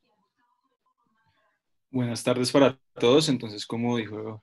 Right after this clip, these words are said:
la doctora Natalia anteriormente, vamos a iniciar con, con la charla de Historia de la Radiología y Protección Radiológica. Eh, Juan Sebastián.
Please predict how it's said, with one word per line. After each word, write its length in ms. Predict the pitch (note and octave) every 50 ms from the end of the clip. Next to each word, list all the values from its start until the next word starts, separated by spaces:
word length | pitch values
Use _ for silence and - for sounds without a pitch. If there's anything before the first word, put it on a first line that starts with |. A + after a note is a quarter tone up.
| _ _
la 100 | - A#2
doctora 260 | A#2 A2+ - A2+ A2
Natalia 360 | A2 A2+ A2+ A2+ G#2+ G#2 G#2+ G#2+
anteriormente, 520 | G#2+ G#2+ A2+ A#2 A2 G#2+ A2 A2 A#2+ C#3+
vamos 200 | C3 A#2 A2+ G#2+
a 40 | A2+
iniciar 340 | A#2+ B2 - A#2 G#2+ G#2 -
con, 320 | - A2 A2+ A#2 B2 - _ _ _ _ _ _ _ _ _ _ _ _ _ _ _ _ _
con 200 | - - A#2 A#2
la 100 | A#2+ A#2
charla 360 | - - A2+ A2 G#2+ G#2+ A2
de 260 | A2+ A#2 A#2 A#2+ B2+ -
Historia 360 | C#3 C3+ - - A2+ A2 A2
de 40 | G#2+
la 100 | A2+ A2+
Radiología 520 | A#2+ A#2+ B2 B2+ B2+ B2+ B2 A#2+ A#2 G#2+
y 60 | G#2
Protección 520 | - _ A#2 A#2 - C3 B2 - A#2 A2 G2+
Radiológica. 720 | G#2+ A2 A#2 A#2+ A2 A2+ A2+ A#2 C3+ C3+ - G#3+ C#4 - _ _ _ _ _ _ _ _ _ _ _ _ _ _ _ _ _ _ _ _ _ _ _ _ _ _ _ _
Eh, 380 | - A#1+ A1+ A2 - - - - - _ _ _ _ _ _ _ _ _ _ _ _ _ _ _
Juan 100 | A#2+ A2+
Sebastián. 440 | - G#2 G#2 - A#2 A#2 - -